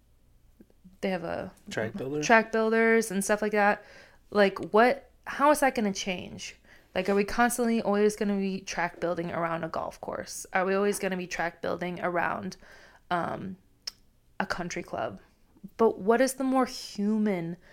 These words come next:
Speaker 1: development to build around? And that's what I'm kind of talking about with modern romanticism.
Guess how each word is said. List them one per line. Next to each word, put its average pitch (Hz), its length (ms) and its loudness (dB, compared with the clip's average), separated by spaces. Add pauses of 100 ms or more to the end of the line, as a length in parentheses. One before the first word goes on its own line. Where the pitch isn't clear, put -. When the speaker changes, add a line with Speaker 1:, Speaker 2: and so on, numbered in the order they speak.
(360)
Speaker 1:
development - 640 -6 (260)
to - 120 -8
build - 260 -10
around? - 520 -10 (240)
And 190 200 0
that's 196 460 -2
what 190 300 -2 (120)
I'm 190 140 0
kind 180 200 -4
of 170 100 -8
talking - 380 -8
about 175 340 -4
with - 280 -6 (720)
modern 170 460 0
romanticism. 190 960 -6